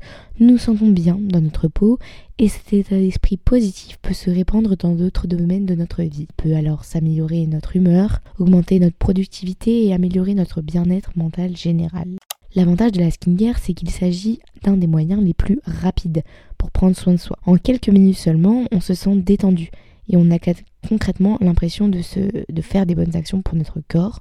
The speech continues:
Toutes les personnes atteintes de problèmes de peau, c'est une manière supplémentaire de prendre le problème et se dire, « Ok, je vais prendre soin de moi. »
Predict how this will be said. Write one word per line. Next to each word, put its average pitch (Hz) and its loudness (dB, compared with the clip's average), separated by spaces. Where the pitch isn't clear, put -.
Toutes 202 0
les 196 -4
personnes 185 2
atteintes 170 0
de 165 -2
problèmes 165 -2
de 160 -2
peau, 214 2
c'est - 0
une 226 6
manière 214 4
supplémentaire 196 -2
de 190 0
prendre 175 0
le 175 2
problème 185 0
et 170 0
se 160 -8
dire, « 165 -4
Ok, - -4
je - 2
vais 175 6
prendre 185 2
soin 185 -4
de 156 -4
moi. » 147 -4